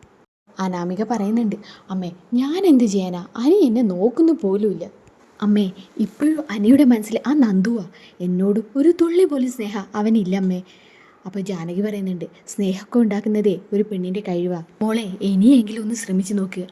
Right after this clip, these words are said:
അനിയുടെ മനസ്സ് മാറ്റാൻ കഴിയുമെന്ന്. ഇനിയും അനിയുടെ മനസ്സ് മാറിയില്ലെങ്കിലേ മോളെ സ്ഥാനം ഇവിടുന്ന് പുറത്തായിരിക്കും. അവളുമാരെ മോളെ ഇവിടുന്ന് പുറത്താക്കിയിട്ട് നന്ദുവിനെ ഇങ്ങോട്ട് കൊണ്ടുവരേണ്ട പ്ലാനില്ല."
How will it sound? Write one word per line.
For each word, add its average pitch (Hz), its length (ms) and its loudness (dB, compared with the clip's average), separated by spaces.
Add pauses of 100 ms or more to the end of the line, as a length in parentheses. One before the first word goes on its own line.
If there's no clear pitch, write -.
അനിയുടെ 196 340 2
മനസ്സ് 185 300 -6
മാറ്റാൻ 196 340 -2
കഴിയുമെന്ന്. 185 440 0
ഇനിയും 202 380 4
അനിയുടെ 214 340 6
മനസ്സ് 226 260 4
മാറിയില്ലെങ്കിലേ 220 680 4 (200)
മോളെ 180 240 -2
സ്ഥാനം 214 320 -4
ഇവിടുന്ന് 294 300 2
പുറത്തായിരിക്കും. 202 680 -4 (340)
അവളുമാരെ 190 540 0 (380)
മോളെ 208 300 2
ഇവിടുന്ന് 220 280 2
പുറത്താക്കിയിട്ട് 208 600 -4 (200)
നന്ദുവിനെ 320 460 6
ഇങ്ങോട്ട് 214 240 2
കൊണ്ടുവരേണ്ട 202 440 -2
പ്ലാനില്ല." 180 560 -6